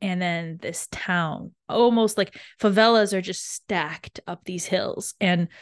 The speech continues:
buildings are sort of in between, like, like a jungle. Like, you just feel like you're, you're this city around a jungle. And I love that they've done, they just intentionally or not done such a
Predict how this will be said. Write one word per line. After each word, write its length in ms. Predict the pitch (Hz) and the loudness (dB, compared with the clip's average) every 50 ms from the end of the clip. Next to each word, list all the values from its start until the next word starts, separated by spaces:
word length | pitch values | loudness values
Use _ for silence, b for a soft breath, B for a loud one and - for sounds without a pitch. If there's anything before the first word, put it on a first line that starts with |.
| B B B B _ _ _ _ _ _ _ _ _ _ - - _ _ - | B B B B _ _ _ _ _ _ _ _ _ _ -20 -20 _ _ 0
buildings 500 | - 220 208 214 220 208 214 202 220 220 | 4 6 8 8 8 8 6 6 6 4
are 60 | 214 196 | 4 2
sort 200 | - 214 202 190 | 4 4 4 4
of 100 | 185 - _ - | 4 2 _ 4
in 240 | 240 214 208 202 | 4 6 6 6
between, 720 | 185 190 190 - - 214 196 190 180 170 170 170 170 170 165 _ _ _ _ _ _ _ _ _ _ _ _ _ _ _ _ _ _ _ _ - | 4 2 0 0 -2 0 0 0 0 -2 -4 -6 -8 -8 -10 _ _ _ _ _ _ _ _ _ _ _ _ _ _ _ _ _ _ _ _ -12
like, 260 | 220 - - - 240 - | -12 -12 -10 -10 -6 -2
like 180 | 226 214 214 | -2 -2 -2
a 60 | 202 | -4
jungle. 520 | 170 - - - 214 214 208 190 180 160 151 | -8 -4 2 4 6 6 6 6 6 4 4
Like, 160 | 170 175 - | 0 0 2
you 80 | 220 202 | 2 2
just 140 | 220 - | 2 0
feel 120 | - 247 226 | 2 4 4
like 180 | 226 220 214 | 4 4 4
you're, 120 | 208 190 - _ _ - | 2 -2 -2 _ _ -10
you're 260 | 226 208 214 208 202 | -4 0 0 0 0
this 220 | 190 202 208 202 | -2 -4 -6 -6
city 520 | - - - 285 254 277 262 254 247 247 B B B B B _ - | -6 -6 -6 -4 -2 -2 -2 -2 -2 -4 B B B B B _ -6
around 840 | 220 208 175 190 208 196 196 214 233 233 226 226 226 220 202 - - - - - | -6 -4 -2 -2 -2 0 0 0 0 0 2 2 0 0 -2 -4 -10 -14 -10 -10
a 60 | 202 | -10
jungle. 520 | 170 - 175 170 180 185 180 185 170 156 | -6 -4 -4 -2 -2 -2 0 0 0 0
And 120 | - 175 170 | 0 -2 -2
I 120 | 170 170 | -2 -4
love 600 | 165 165 165 175 202 220 226 220 220 208 190 190 | -6 -6 -4 -2 0 2 2 2 2 0 0 -4
that 100 | 190 180 | -10 -8
they've 220 | - 185 180 175 175 | -6 -6 -6 -6 -4
done, 380 | - 185 180 185 180 185 175 - | -2 -2 -2 0 -2 -4 -8 -4
they 100 | 196 196 | -4 -4
just 300 | 196 208 202 - - - _ _ _ _ _ _ | -4 -4 -8 -10 -12 -18 _ _ _ _ _ _
intentionally 520 | - 202 196 - - 214 208 - - 202 180 | -18 -18 -12 -4 -4 -4 -4 0 -2 0 0
or 60 | 180 | 0
not 360 | 170 180 185 190 180 - 180 | 0 0 0 0 -2 -2 -4
done 160 | - 180 180 | -4 -4 -4
such 240 | 175 - 196 - - | -4 -8 -12 -8 -8
a 80 | 180 | -8